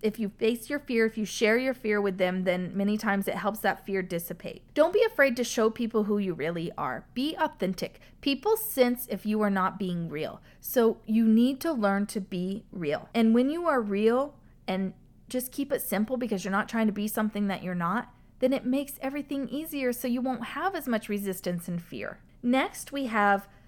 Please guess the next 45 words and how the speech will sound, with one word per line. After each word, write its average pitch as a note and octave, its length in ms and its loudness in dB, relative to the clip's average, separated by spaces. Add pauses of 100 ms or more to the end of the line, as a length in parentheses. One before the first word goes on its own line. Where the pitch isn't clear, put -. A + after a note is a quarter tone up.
(140)
believe B3+ 440 2
in F4+ 140 0
the E4 60 2
lie G3 480 2
instead F3+ 600 0
of - 180 -6
truth. - 460 -10 (420)
So A#3+ 220 4
when A3+ 200 4
you're C#4 140 4
believing D4+ 600 0
in E4+ 100 -4
a E4+ 100 -4
lie F#3 500 -2
instead F#3+ 440 0
of A#3 160 -2
the C#4 80 -6
truth, D#3+ 400 -6 (160)
it A#3 120 2
distorts C4+ 540 -4
things. - 460 -12 (340)
So - 220 4
the B3 120 4
first E4 540 0
lie F#3 220 2
that F#3 160 0
I F#3 100 0
found F3 400 0
that D#3 100 2
a E3+ 60 0
lot E3+ 180 2
of F3 100 -4
people F#3 260 -10
believe F3 340 -4
in E3+ 160 -2
is E3 300 -6
that G#3+ 180 0
they A#3+ 140 2
feel E4 280 -4
like C4+ 240 0
it's G#3+ 160 -4 (120)
all A#3+ 480 2
on G3 160 0
their F3+ 180 -2
shoulders, - 640 -8